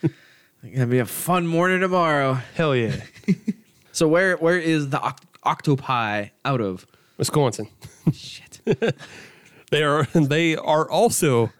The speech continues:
Speaker 2: out of Waunakee, Wisconsin.
Speaker 1: Really?
Speaker 2: Like Untitled Art. Yep.
Speaker 1: How the hell did we pull that off?
Speaker 2: Yeah, I picked them.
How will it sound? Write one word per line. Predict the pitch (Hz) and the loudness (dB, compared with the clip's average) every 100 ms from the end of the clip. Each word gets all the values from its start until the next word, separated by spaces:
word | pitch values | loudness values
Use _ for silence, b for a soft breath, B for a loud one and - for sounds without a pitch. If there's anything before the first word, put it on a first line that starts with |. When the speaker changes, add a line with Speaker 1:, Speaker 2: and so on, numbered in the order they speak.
| _ | _
Speaker 2:
out | 135 131 | -2 -2
of | |
Waunakee, | 120 131 120 113 120 | 2 2 2 -2 -4
Wisconsin. | 110 104 - 113 98 117 151 | -4 -4 -6 -6 -4 -2 2
Speaker 1:
Really? | 339 415 165 87 80 | 4 4 2 -2 -8
Speaker 2:
Like | 123 127 120 | -2 -2 -2
Untitled | 123 117 117 113 110 | -4 -4 -2 -2 -2
Art. | 113 160 - - b b | 0 -2 -4 -20 b b
Yep. | 123 - _ - | -2 -2 _ -4
Speaker 1:
How | 254 330 | 0 0
the | 277 | 0
hell | 170 269 254 | 0 0 2
did | 208 | 2
we | 240 | 0
pull | 247 247 | 0 2
that | 247 262 | 2 0
off? | 131 98 - - _ | 0 -2 -6 -20 _
Speaker 2:
Yeah, | 165 160 | 0 0
I | 139 | 0
picked | 160 - | -4 -4
them. | 110 | -6